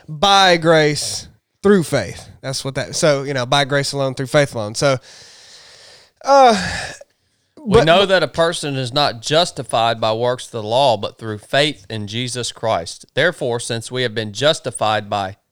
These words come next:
Speaker 2: faith, we also have peace with God through our Lord Jesus Christ. The Bible's congruent in saying that we are justified by our faith.
Speaker 1: Are you reading that, like, to disagree with what I'm saying?
Speaker 2: I'm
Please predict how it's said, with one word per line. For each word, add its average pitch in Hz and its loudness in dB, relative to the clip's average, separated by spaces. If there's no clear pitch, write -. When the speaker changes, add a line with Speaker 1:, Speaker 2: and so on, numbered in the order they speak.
Speaker 2:
faith, 143 -2
we 113 -4
also 113 -2
have 107 -4
peace 120 -8
with 98 -14
God 107 -2
through 110 -10
our 98 -6
Lord 104 -8
Jesus 95 -12
Christ. 95 -8
The 117 -10
Bible's 156 2
congruent 135 0
in 117 -12
saying 131 -2
that 104 -10
we 127 -2
are 110 -2
justified 113 -4
by 104 -4
our 90 -6
faith. - -8
Speaker 1:
Are 160 -4
you 196 2
reading 240 0
that, 208 4
like, 170 0
to 156 -6
disagree 156 0
with 220 0
what 240 2
I'm 247 0
saying? 285 2
Speaker 2:
I'm - -14